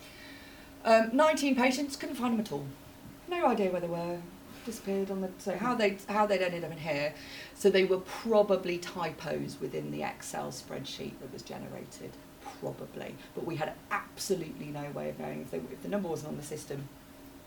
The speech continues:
nothing that we could do, nothing we could do about that. So we ended up with six hundred and seventeen,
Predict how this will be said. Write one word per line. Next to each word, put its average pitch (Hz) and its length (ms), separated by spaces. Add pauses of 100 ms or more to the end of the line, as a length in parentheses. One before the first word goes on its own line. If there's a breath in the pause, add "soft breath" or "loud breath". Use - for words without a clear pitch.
(100)
nothing - 460
that - 100
we - 80
could - 160
do, - 220 (260)
nothing - 240
we - 80
could 69 140
do 76 160
about - 260
that. - 200 (760 loud breath)
So 330 320
we 220 80
ended 185 160
up - 100
with 196 100
six - 220
hundred 175 220
and 165 100
seventeen, 226 760